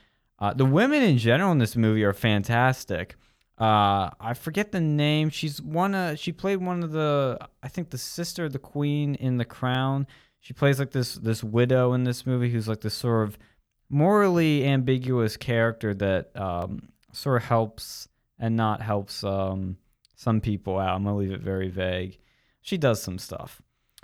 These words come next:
She's great. Very, very, very good.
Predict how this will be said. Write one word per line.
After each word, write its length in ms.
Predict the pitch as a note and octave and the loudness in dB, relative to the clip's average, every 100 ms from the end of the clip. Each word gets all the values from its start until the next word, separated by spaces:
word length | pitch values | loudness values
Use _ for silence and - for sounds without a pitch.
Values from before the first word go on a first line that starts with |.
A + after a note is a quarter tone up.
| _ | _
She's 300 | - - G#3 | -8 0 0
great. 460 | F#3+ A2+ G2+ A2 D3 - _ _ | 2 4 6 4 0 -8 _ _
Very, 800 | A2+ G#2+ B2 C3+ C3+ A#2 G#2+ F#2+ | -8 2 6 6 6 2 0 -4
very, 460 | - G2+ G2 F#2+ F#2 | -4 0 0 -2 -4
very 460 | F#2 G2+ G2 F#2 | -6 -4 -4 -4
good. 380 | F#2 G2 D#2+ F#2 | -8 -10 -8 -10